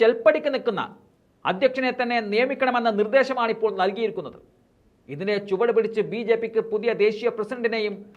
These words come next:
സംസ്ഥാനങ്ങളിൽ പുതിയ അധ്യക്ഷന്മാരെയും നിയമിക്കാൻ തിരക്കിട്ട നീക്കം ഡൽഹിയിൽ നടക്കുകയാണ്. ബി ജെ പി പാർലമെന്ററി ബോഡിയാകും പുതിയ, ഏഹ്,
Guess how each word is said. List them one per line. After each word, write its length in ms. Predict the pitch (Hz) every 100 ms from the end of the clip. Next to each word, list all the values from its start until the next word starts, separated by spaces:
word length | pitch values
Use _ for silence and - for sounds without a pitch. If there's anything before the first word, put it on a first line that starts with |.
| _ _
സംസ്ഥാനങ്ങളിൽ 640 | 196 254 262 269 262 254 247 247
പുതിയ 180 | 233 269 233
അധ്യക്ഷന്മാരെയും 680 | 214 277 - 277 262 254 247 226
നിയമിക്കാൻ 420 | 226 262 254 208 135 - _ _
തിരക്കിട്ട 420 | - 175 208 208 220 208
നീക്കം 260 | 208 214 190
ഡൽഹിയിൽ 320 | 190 196 202 175
നടക്കുകയാണ്. 520 | 190 196 202 180 143 - - _ _ _ _ _ _ 120
ബി 100 | 127 185
ജെ 80 | 202 202
പി 80 | 208 208
പാർലമെന്ററി 520 | 190 214 214 208 214 185
ബോഡിയാകും 460 | 220 240 226 208 190 - - -
പുതിയ, 220 | 190 208 202 190 - -
ഏഹ്, 120 | 170